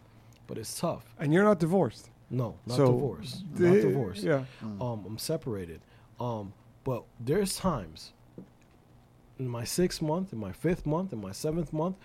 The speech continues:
Speaker 1: where I say, "Okay, God, what are we doing? What am I doing? I'm tired of this. I'm alone. I, this is not meant for me. I can't take this anymore, God."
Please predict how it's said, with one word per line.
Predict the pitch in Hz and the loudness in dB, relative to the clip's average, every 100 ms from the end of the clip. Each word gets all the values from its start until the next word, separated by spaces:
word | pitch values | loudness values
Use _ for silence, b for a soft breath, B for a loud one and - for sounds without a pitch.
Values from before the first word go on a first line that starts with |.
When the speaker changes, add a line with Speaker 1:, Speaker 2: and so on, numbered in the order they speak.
| B B | B B
Speaker 1:
where | 110 | -6
I | 117 | -4
say, | 139 135 | -4 0
"Okay, | 131 175 - 117 | 0 0 -2 -6
God, | 110 104 107 B B | -6 -10 -12 B B
what | 151 | 2
are | 233 | 2
we | 214 | 0
doing? | 117 104 87 110 | -2 -6 -8 -4
What | 147 | 0
am | 214 | 2
I | 185 | 0
doing? | 123 101 73 - - - - - - _ _ - - - | -2 -8 -12 -20 -20 -20 -20 -20 -20 _ _ -20 -12 -2
I'm | 180 | -2
tired | 208 - 147 175 123 | -2 -2 2 4 2
of | 87 | -2
this. | 82 - - B B B | -12 -14 -18 B B B
I'm | 110 | -8
alone. | 101 123 180 185 180 190 - B B - | -2 6 8 10 8 4 0 B B -4
I, | 131 117 | -4 -2
this | 117 139 - | -2 -2 -2
is | 127 | -2
not | 151 147 | 0 0
meant | 127 156 147 | 0 -2 -2
for | 151 | -4
me. | 127 180 175 B B | 2 2 2 B B
I | - | -6
can't | 131 - 147 120 | -4 -2 -2 0
take | - 196 190 | 4 4 6
this | 190 185 | 2 4
anymore, | 185 180 180 180 | 6 6 6 4
God." | 160 175 170 | 4 2 2